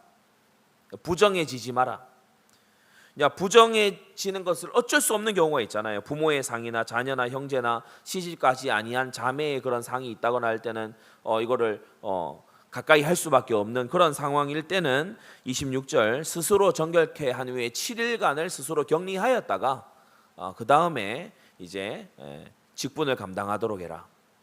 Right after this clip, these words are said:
여러분, 칠 일 격리가 이 오늘날 방-, 발명이 아니고 성경에 이게 나오는 겁니다. 일정 기간 격리를 해야 돼요.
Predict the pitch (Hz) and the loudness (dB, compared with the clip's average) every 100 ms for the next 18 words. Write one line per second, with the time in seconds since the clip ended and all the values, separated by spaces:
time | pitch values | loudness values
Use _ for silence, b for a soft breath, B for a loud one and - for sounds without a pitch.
0 | _ _ _ _ _ _ _ _ _ _ | _ _ _ _ _ _ _ _ _ _
1 | _ _ _ _ _ _ 117 117 - 233 | _ _ _ _ _ _ -14 -8 -6 -4
2 | 240 233 180 117 117 123 113 101 82 85 | 0 -2 2 0 2 0 2 2 0 -8
3 | - - 85 80 - _ - 180 190 131 | -20 -20 -18 -16 -20 _ -6 0 4 4
4 | 104 107 120 - 117 123 127 98 101 104 | 2 -2 -10 -8 -6 -4 -4 -6 -4 -6
5 | - 143 139 156 170 107 87 87 92 82 | -4 -2 2 2 0 -2 -4 -6 -8 -10
6 | 76 - _ _ _ 113 139 180 160 151 | -14 -20 _ _ _ -8 -2 2 0 -2
7 | 151 143 123 110 117 135 135 113 87 82 | -2 -2 -2 -4 -6 -6 -4 -4 -4 -10
8 | 90 | -16